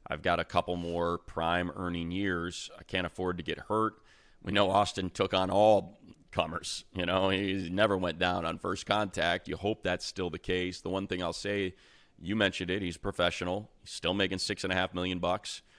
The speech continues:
from the Chargers. Is a lot of money that he's getting paid this year for his services. And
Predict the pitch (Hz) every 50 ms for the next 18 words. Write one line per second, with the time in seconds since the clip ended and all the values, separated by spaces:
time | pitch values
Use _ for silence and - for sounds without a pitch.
0 | - - _ _ - - 107 120 117 - - - - 95 95 92 95 104 98 95
1 | 90 87 87 90 95 101 101 113 104 98 98 95 95 95 90 87 82 - 92 87
2 | 87 - 90 87 92 90 87 87 - - 87 85 87 101 - - 87 82 78 -
3 | - 92 98 101 87 85 - - 78 78 80 - - _ _ - - - _ _
4 | _ _ - 110 127 143 131 131 139 147